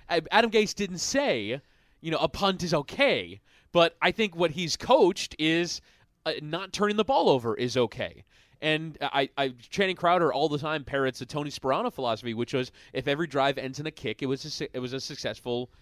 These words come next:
drive, whether it's an extra point, a field goal, or a punt, as long as we're not giving the ball to the other team. I agree with you. It's way too conservative, but it's how the Dolphins have won games. When the Dolphins have won games, it's when they're getting interceptions, it's when they're scoring touchdowns on defense,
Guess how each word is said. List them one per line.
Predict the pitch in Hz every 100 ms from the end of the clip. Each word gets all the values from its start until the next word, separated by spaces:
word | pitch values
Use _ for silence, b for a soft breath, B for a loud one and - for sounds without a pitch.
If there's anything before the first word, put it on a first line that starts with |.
| _ -
drive, | 139 254 170 101 101 - _
whether | - 143
it's | 143
an | 143
extra | 147 -
point, | 139 143 135
a |
field | 135 139 135
goal, | 135
or | 135
a | 151
punt, | - 269 113 - _ -
as | 139
long | 143 175
as | 165
we're |
not | 165 165
giving | 151 160
the | 143
ball | 135
to | 139
the | 147
other | 143
team. | - 220 151 b b -
I | 214
agree | 277 196 277
with | 294 -
you. | 143
It's | 139 156
way | 196
too | 214 220
conservative, | 220 190 240 277 170 165 B -
but | 220
it's | 214
how | 226 240
the | 220
Dolphins | 220 214 233
have | 214
won | 190 220
games. | 220 269 160 92 - b
When | 175
the | 175
Dolphins | 156 196 285 294
have | 247
won | 254
games, | 175 113 156
it's | 180 151
when | 143
they're | 139
getting | 123 147 185
interceptions, | 190 - 131 - 165 170
it's | 127
when | 143 147 B -
they're | 143
scoring | - 147 165
touchdowns | - 151 - 151 156
on | 170
defense, | 127 98 - 156 -